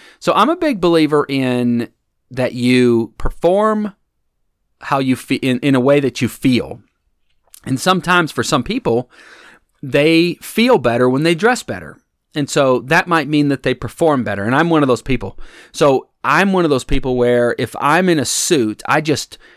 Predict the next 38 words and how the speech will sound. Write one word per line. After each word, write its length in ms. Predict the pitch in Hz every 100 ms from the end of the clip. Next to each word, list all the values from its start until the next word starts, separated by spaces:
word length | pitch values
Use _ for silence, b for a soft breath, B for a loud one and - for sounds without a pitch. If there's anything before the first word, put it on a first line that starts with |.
| b -
I 120 | 143
feel 640 | - - 190 190 190 160
better. 360 | 113 107 - 110
Like, 240 | 107 -
I 140 | - 147
feel 880 | - - - 185 170 139 123 123 -
like 280 | 127 123
I'm, 280 | 131 120 113 107 b b b -
uh, 360 | 127 120 107 -
I 100 | 117
ca-, 160 | - -
I, 160 | 127 127
I'm 160 | 120 120
more 180 | 135
productive. 640 | 135 123 113 131 - - 110
I 120 | 104
feel 320 | - 160 165
like 180 | 151 131
I 80 | 120
can 160 | 120
get 180 | 110 131
more 200 | 120 110
done. 480 | 98 120 110 87 92 _ B B B B B
Uh, 360 | - 117 107 101 -
I 80 |
feel 320 | 113 - 180 165
like 180 | 143
I'm 140 | 131 120
more 260 | 127 135
in 200 | 131 135
my 140 | 117 107
space, 520 | - - 139 113 -
like 220 | 92 -
I'm 140 | - 117
in 80 | 120
my 100 | 104
comfort 480 | - 139 131 113
zone. 420 | - 101 92 85